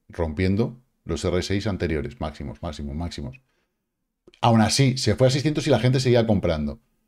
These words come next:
¿Tan locos? Pues la, toda esa gente que se ha quedado ahí, pues ahora le toca esperar a ver si llega. Claro. Eso es fomo, eso es la gente, no es el que la manipulación. La manipulación estaba previa antes. Pero habéis seguido comprando, pues es lo que hay. Os han abierto,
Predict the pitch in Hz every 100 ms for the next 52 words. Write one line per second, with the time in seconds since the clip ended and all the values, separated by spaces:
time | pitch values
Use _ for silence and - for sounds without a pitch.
0 | _ - - 170 95 131 117 - _ _
1 | _ - 67 64 - 87 82 110 107 80
2 | 73 80 90 87 104 131 98 78 78 85
3 | 104 104 - 110 143 - _ - 64 -
4 | - 113 92 90 - _ _ _ _ _
5 | _ _ _ _ _ _ - - - -
6 | _ _ _ _ _ - 98 104 87 117
7 | - 120 110 - 90 107 90 117 113 82
8 | 92 92 98 - - 78 80 78 80 82
9 | 76 85 76 101 80 76 76 82 80 123
10 | 120 - 120 - 98 87 78 185 - -
11 | _ _ _ _ _ _ _ _ _ 78
12 | 76 78 80 85 95 92 92 92 92 104
13 | 113 - 101 90 64 98 107 - - 113
14 | 101 107 113